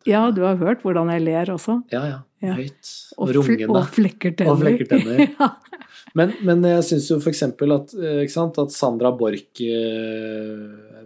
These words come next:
Speaker 2: blir invitert.
Speaker 1: Ja.
Speaker 2: Eh, hun er jo kortvokst.
Speaker 1: Ja.
Speaker 2: Det er jo det man skal si nå. Før kalte
Speaker 1: Ja.
Speaker 2: man vel, var det dverg
Speaker 1: Ja.
Speaker 2: man sa?
Speaker 1: Ja.
Speaker 2: Jeg, jeg synes jo hun håndterte det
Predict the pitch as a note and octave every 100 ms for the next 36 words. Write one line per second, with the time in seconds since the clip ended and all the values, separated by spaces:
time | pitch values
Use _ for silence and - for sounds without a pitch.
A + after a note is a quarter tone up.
0 | A2 A#2+ A2+ A2+ C#3 E3+ G3+ - - -
1 | F#3+ C4+ _ _ C#3+ B2+ B2 B2 B2+ B2+
2 | A2+ A2+ B2 - D3+ F#3+ - - F#3+ F#3+
3 | D4 D#3 B2+ B2+ A#2+ A2+ A2+ B2+ - A#2
4 | C3 F3 - C3+ C3 F#3+ G#3+ A2+ A2+ A2+
5 | A2+ A2+ A#2 A2 G#2 B2+ F3 F#3 - G3+
6 | G#3+ - - D3 C#3 C3+ F3 C4+ - F#3
7 | G3+ _ _ _ _ _ C#3+ C#3+ F3+ G3
8 | G3+ - _ E3+ E3+ F3+ G3+ D#3 D3+ -
9 | B2 A2+ G#2+ B2+ C3 A2 F2 - A2+